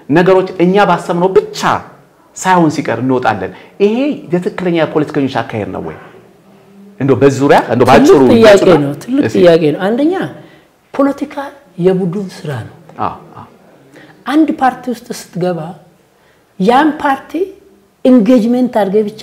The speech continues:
Speaker 2: ሳይሆን ያን ፓርቲ ከሌሎች ፓርቲዎች ጋር ኢንጌጅመንት አድርጎ አብሮ መስራትን መልመል ነው። መሰልጠን አብሮ መስራት፣
Speaker 1: አዎ፣ አዎ።
Speaker 2: አብሮ አለመስራት አለመሰልጠን ነው። አንድ አለመሰልጠን ነው። ሁለት ንፍግነት ነው። ራስን ከሌሎች ሁሉ የተለየ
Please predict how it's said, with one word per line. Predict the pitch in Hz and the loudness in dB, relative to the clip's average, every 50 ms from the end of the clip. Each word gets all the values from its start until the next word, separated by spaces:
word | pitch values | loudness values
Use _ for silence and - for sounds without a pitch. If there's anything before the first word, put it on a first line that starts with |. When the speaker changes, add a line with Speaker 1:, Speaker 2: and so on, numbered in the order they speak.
| 233 | -10
Speaker 2:
ሳይሆን | 226 233 - 269 262 226 | -10 -8 -10 -8 -4 0
ያን | 196 214 233 262 254 | 4 4 4 4 2
ፓርቲ | 247 - 262 262 262 - - 285 | -2 -4 -6 -6 -6 -6 -10 -10
ከሌሎች | 294 - 214 214 214 214 226 233 226 233 - | -8 -6 -2 0 0 2 2 0 -4 -6 -10
ፓርቲዎች | - 220 202 196 202 - 240 240 233 240 233 | -10 -8 -8 -8 -8 -6 -6 -6 -6 -6 -6
ጋር | 247 262 254 254 - | -6 -6 -6 -4 -2
ኢንጌጅመንት | 254 240 233 185 226 214 170 185 190 190 185 - - | -2 0 2 2 2 2 2 2 0 -2 -2 -2 -4
አድርጎ | 151 139 135 120 - 123 - - - - - - - - | -6 -6 -8 -10 -14 -18 -20 -20 -20 -20 -20 -20 -14 -4
አብሮ | - 269 269 285 311 320 | -2 0 2 4 4 4
መስራትን | 302 262 247 - - 233 220 214 - 247 226 196 | 2 2 0 -2 -6 -10 -10 -10 -8 -6 -4 -4
መልመል | 170 160 147 135 135 139 131 113 | -4 -4 -4 -6 -6 -8 -8 -10
ነው። | 107 - - _ _ _ _ _ - _ _ - | -14 -16 -20 _ _ _ _ _ -20 _ _ -6
መሰልጠን | 190 220 220 294 285 294 294 349 349 339 | -6 -4 -2 -2 -2 -2 -2 -4 -4 -4
አብሮ | 240 180 175 170 165 | -2 0 0 0 0
መስራት፣ | 156 147 - - 147 131 113 | 0 -2 -4 -6 -8 -8 -8
Speaker 1:
አዎ፣ | 104 - - - - | -10 -10 -12 -18 -20
አዎ። | - - - - - _ _ _ _ _ - | -20 -20 -20 -20 -20 _ _ _ _ _ 2
Speaker 2:
አብሮ | 247 285 302 320 359 359 | 4 4 6 6 6 6
አለመስራት | 320 320 302 285 277 269 247 - 262 269 269 269 - | 6 6 4 4 4 4 2 0 0 -2 -2 0 0
አለመሰልጠን | 233 233 233 233 226 - - 196 180 175 185 156 120 | 2 4 4 4 4 4 2 0 -2 -2 -4 -8 -8
ነው። | - - - _ _ _ _ _ _ _ _ _ - - _ _ _ _ _ - | -10 -16 -20 _ _ _ _ _ _ _ _ _ -20 -20 _ _ _ _ _ 2
አንድ | 277 311 359 - - | 4 4 6 6 6
አለመሰልጠን | 269 233 214 190 180 170 - 175 160 160 - 165 147 | 4 6 6 4 4 2 0 -4 -6 -4 -6 -6 -8
ነው። | 131 - | -8 -2
ሁለት | - 302 311 349 359 392 349 | 2 2 4 4 4 2 2
ንፍግነት | 330 330 - - 311 285 294 269 262 247 214 - | 2 2 0 0 0 0 2 2 2 0 -2 -4
ነው። | 160 131 - - - - _ _ - - - - - | -6 -8 -10 -14 -20 -20 _ _ -20 -20 -18 -12 -4
ራስን | 220 269 302 349 381 381 - 320 320 392 - - - | 0 2 4 4 4 2 0 -2 -2 -4 -6 -12 -6
ከሌሎች | - 247 294 302 311 302 320 339 - - - | -2 0 2 4 4 4 2 0 0 0 0
ሁሉ | 381 370 370 392 370 | 0 4 4 6 6
የተለየ | 330 311 - 320 370 392 330 262 233 | 4 4 2 0 0 0 2 2 2